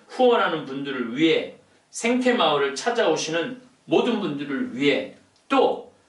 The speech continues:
십만 명이나 넘는 제 유튜브, 어, 독자들을 위해 정성을 다해 기도하겠습니다. 기해년 첫날부터 여러분들 은총과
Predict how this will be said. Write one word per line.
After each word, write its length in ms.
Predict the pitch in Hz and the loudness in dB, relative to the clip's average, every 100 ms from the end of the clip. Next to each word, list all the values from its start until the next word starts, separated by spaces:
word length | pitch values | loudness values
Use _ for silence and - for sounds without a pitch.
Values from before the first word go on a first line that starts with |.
| _ | _
십만 680 | - - 285 311 320 302 285 | -4 -2 0 0 0 0 0
명이나 400 | 226 - - 269 | -2 -2 -2 -2
넘는 880 | 123 262 175 165 135 202 202 - - _ | 0 -2 -2 -2 0 0 -4 -8 -14 _
제 240 | - 147 135 | -2 0 2
유튜브, 800 | 175 185 185 156 139 135 127 - _ _ _ _ | -2 -2 -8 -6 -4 -4 -6 -14 _ _ _ _
어, 160 | 120 - | -8 -2
독자들을 880 | 160 165 - 180 160 151 143 107 | -2 0 0 2 2 -2 -4 -4
위해 420 | 113 120 117 98 - _ _ - | -2 0 -2 -8 -20 _ _ -12
정성을 680 | - 123 131 135 175 185 127 | -6 -4 -2 0 0 0 -2
다해 560 | 113 95 101 127 - - _ | -6 -8 -8 -8 -8 -18 _
기도하겠습니다. 1600 | - 143 - - - - - _ - 214 208 - 135 - - - - - - - _ | -16 -8 -2 0 0 -4 -12 _ -6 -2 0 -2 -4 -4 -6 -6 -18 -20 -20 -20 _
기해년 1000 | - 151 151 147 123 120 170 240 262 - - _ | -4 0 0 0 0 0 0 0 -2 -6 -18 _
첫날부터 960 | - 175 160 131 123 214 233 - - _ _ | -8 -2 -2 -2 -2 0 2 0 -10 _ _
여러분들 880 | 120 123 117 117 117 160 233 240 - - _ 151 | 0 0 0 -4 0 2 2 -2 -8 -20 _ -2
은총과 800 | 147 - 160 139 123 - - | -2 0 0 2 2 0 -6